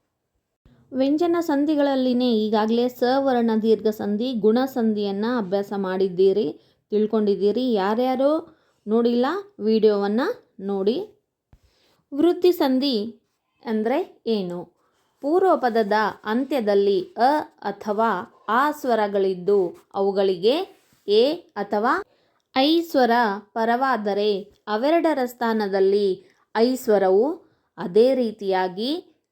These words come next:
ಓ ಅಥವಾ ಔ ಸ್ವರ ಪರವಾದರೆ ಅವೆರಡರ ಸ್ಥಾನದಲ್ಲಿ ಔ ಸ್ವರವು ಆದೇಶವಾಗಿ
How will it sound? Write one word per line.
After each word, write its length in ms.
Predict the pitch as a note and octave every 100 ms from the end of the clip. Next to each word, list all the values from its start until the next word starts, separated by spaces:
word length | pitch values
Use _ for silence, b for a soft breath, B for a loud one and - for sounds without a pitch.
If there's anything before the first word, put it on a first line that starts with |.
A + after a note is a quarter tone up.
| -
ಓ 280 | A3+ D4 F#4
ಅಥವಾ 960 | F4+ - A3+ A3 G#3 A#3+ B3 G3 B3+ _ _ -
ಔ 200 | B3+ E4
ಸ್ವರ 320 | E4+ B3+ A3 G#3 F#3+ G3 _
ಪರವಾದರೆ 840 | A3+ A#3 B3+ C#4 G#3+ G3 G3+ G#3 F#3
ಅವೆರಡರ 640 | - G3+ G#3 B3+ C#4 C#4+ C4
ಸ್ಥಾನದಲ್ಲಿ 960 | B3 G#3+ G#3 G3+ F#3+ F#3 G3 F#3+ - b b b b
ಔ 220 | G#3 A#3 C#4+
ಸ್ವರವು 800 | C#4+ A3+ G3+ F#3 G3 A#3+ - -
ಆದೇಶವಾಗಿ 1040 | F#3+ F#3+ G3 F#3+ G3+ F#3 F3 F3+ B3+ E4+